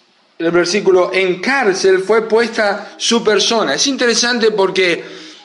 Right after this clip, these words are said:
la palabra persona es la palabra nefesh, que es la palabra alma.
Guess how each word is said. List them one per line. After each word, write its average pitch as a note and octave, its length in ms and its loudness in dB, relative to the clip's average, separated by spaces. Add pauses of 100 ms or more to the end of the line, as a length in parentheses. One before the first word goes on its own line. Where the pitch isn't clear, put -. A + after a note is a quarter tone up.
la F3 240 0
palabra F#3+ 880 0 (200)
persona F3 840 0 (680)
es A3 200 -2
la A3 140 0
palabra G3 500 0
nefesh, F#3+ 720 -2 (1300)
que F#3+ 160 0
es A3 80 -2
la G#3+ 140 0
palabra G3+ 500 2
alma. D#3 500 0